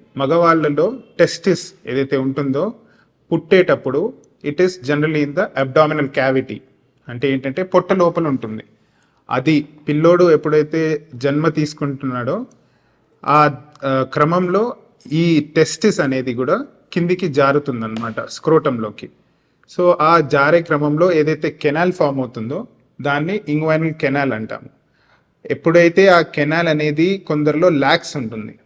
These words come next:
అంటే ఏంటంటే కొంచెం లూజ్గా ఉంటుంది, ఆ టైంలో ఈ అబ్డామినల్ కంటెంట్స్, అంటే ఏంటంటే మన పేగులు అవ్వనియండి, అబ్డామిన్ లోపల ఉన్న ఫ్యాట్ అవ్వనివ్వండి, ఈ కెనాల్లో నుంచి బయటికి వస్తుందన్నమాట.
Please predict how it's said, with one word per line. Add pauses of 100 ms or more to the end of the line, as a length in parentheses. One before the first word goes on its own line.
(120)
అంటే
ఏంటంటే
కొంచెం
లూజ్గా
ఉంటుంది, (480)
ఆ
టైంలో (1080)
ఈ
అబ్డామినల్
కంటెంట్స్,
అంటే
ఏంటంటే
మన
పేగులు
అవ్వనియండి,
అబ్డామిన్
లోపల
ఉన్న
ఫ్యాట్
అవ్వనివ్వండి, (720)
ఈ
కెనాల్లో
నుంచి
బయటికి
వస్తుందన్నమాట.